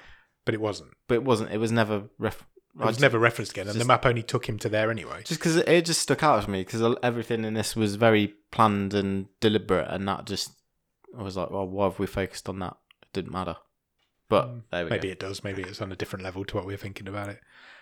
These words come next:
Speaker 1: So Justin kind of starts walking back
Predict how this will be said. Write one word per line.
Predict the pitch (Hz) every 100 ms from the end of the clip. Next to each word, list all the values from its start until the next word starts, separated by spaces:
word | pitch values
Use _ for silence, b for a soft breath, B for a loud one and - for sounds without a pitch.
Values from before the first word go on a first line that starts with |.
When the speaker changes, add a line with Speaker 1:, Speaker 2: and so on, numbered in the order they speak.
| B
Speaker 1:
So | - 127
Justin | 123 156 -
kind | 135 135 120
of | 117 - _ -
starts | - 123 101 123
walking | 123 - 123 117 -
back | 120 -